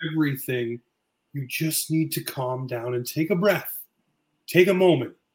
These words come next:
okay? Because this Maple Leafs team will round into form. Most teams will round into form. Hello, Edmonton, I see you.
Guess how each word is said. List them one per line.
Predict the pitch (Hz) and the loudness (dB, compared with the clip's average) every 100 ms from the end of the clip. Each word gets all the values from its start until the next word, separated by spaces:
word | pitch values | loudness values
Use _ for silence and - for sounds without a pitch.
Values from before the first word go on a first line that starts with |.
| _ _ _ - | _ _ _ -4
okay? | 143 156 | 2 4
Because | 151 151 147 | 4 2 2
this | 170 - | 2 4
Maple | 170 175 | 4 6
Leafs | 170 160 | 2 2
team | - 143 143 139 _ _ - | 0 0 0 -4 _ _ -4
will | 120 180 180 | 4 6 6
round | 160 151 143 | 6 2 0
into | 135 123 | -2 -4
form. | - 113 98 | -6 -8 0
Most | 151 175 - | 4 4 2
teams | 170 160 139 | 2 2 2
will | 120 127 156 143 | -2 0 2 2
round | 135 131 127 | 0 -2 -2
into | 123 | -4
form. | 117 123 110 | -6 -6 -4
Hello, | 131 131 120 | -4 -4 -4
Edmonton, | 123 127 120 127 | -4 -6 -6 -6
I | 120 | -6
see | 117 - 170 | -4 -2 -2
you. | 123 101 | -2 -6